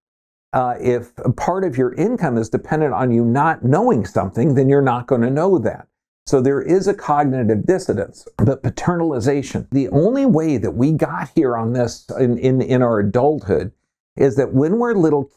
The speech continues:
kids, we have to follow our parents' rules. So now what we've done with the governments eliminating churches, eliminating, uh, congregational areas, such as meetings, okay,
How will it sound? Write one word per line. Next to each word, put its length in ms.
kids, 500
we 160
have 340
to 120
follow 400
our 160
parents' 500
rules. 640
So 220
now 300
what 180
we've 220
done 420
with 240
the 120
governments 720
eliminating 760
churches, 600
eliminating, 920
uh, 420
congregational 1040
areas, 600
such 340
as 640
meetings, 720
okay, 380